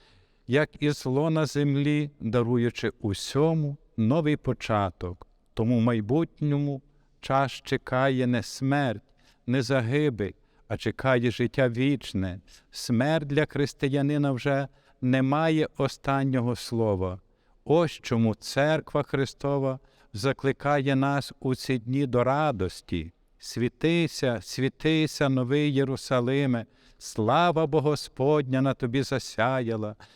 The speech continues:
Радій нині, веселися, Сіоне, а ти, чиста Богородице, тішайся воскресінням Сина Твого». Своїм воскресінням Христос дає нам силу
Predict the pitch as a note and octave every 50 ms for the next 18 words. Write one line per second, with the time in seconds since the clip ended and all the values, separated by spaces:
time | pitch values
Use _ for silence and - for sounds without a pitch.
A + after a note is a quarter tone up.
0 | - - - A#2 B2+ C3+ B2+ A#2+ D3 D3 C#3 C#3 C#3 D#3 D#3 D3+ D#3 C3+ C#3+ C#3+
1 | - - - C#3 C3+ D3 D#3 D3 - - D3 C3+ - - C3 B2+ B2 A2 A#2 C#3
2 | D3+ D3+ D3+ D3 C#3 C3 C3 _ _ _ _ _ _ - B2+ A#2 - B2 A2+ -
3 | - - D3 D#3+ F3 F3 - - - - D#3+ D3 C3 D3+ C3+ C3 D3 C#3+ C#3+ D3
4 | C#3+ C3+ B2 C3 B2+ - - - B2 B2 - _ _ - G#2+ F#2 - - - B2
5 | C#3 D#3 D#3+ D#3 C#3+ - - - C#3+ C3 B2 _ - _ - - - - A2+ A#2+
6 | A2+ - - - A2 G2+ G2+ - - - - C#3 C#3 D3 D3 C#3 B2+ B2 A#2+ A#2+
7 | - - - - - - - - - - A2 A#2 G#2+ G#2 A2 A2 A2 _ _ _
8 | _ _ _ _ - - G2+ G#2 G2 G2+ G#2 G2+ F#2 F#2 - _ _ _ _ _
9 | _ _ _ _ _ _ _ _ - - - - D3 D3 D3 F3 F3+ F3+ E3+ E3
10 | - - - C#3 D#3 D3+ - - - - D3+ D3+ C#3 - - - - D#3+ E3+ E3
11 | D#3 C3+ A#2+ A2 F#2+ F2 F2 - - - A#2+ A#2 - - - C3+ B2+ A#2 A#2+ C3
12 | B2+ B2+ C3 B2 B2+ B2 A#2+ A2+ - - - - - C#3+ D#3 D#3+ D#3 C#3+ D3 C#3
13 | C3+